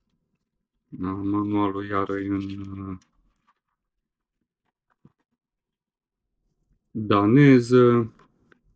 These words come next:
nu cred că are și engleză,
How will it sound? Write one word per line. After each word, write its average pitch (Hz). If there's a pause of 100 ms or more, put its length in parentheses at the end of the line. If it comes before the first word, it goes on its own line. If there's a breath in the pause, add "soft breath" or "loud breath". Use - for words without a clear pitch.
(1400)
nu 107
cred -
că -
are 95
și -
engleză, 107